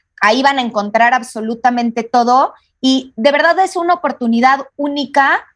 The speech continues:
para darnos cuenta que tenemos en nuestras manos el potencial de cambiar la realidad. Y el cómo queremos cambiarla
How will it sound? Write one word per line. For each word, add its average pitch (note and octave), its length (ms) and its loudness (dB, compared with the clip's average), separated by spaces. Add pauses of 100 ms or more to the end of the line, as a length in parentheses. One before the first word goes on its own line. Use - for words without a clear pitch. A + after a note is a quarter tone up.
(120)
para A#3+ 220 2
darnos D#4 560 -4
cuenta C#4+ 440 0
que C#4 100 -4
tenemos C4 440 -2
en A3+ 100 0
nuestras G3 480 -2
manos A#3 580 0
el G#3+ 140 -2
potencial G#3 920 0
de G#3 320 -6
cambiar A3+ 720 2
la A#3 180 -2
realidad. F3+ 600 0 (460)
Y A#3 120 2
el A#3 220 -2
cómo E4 300 2
queremos C4 420 -2
cambiarla A3+ 560 0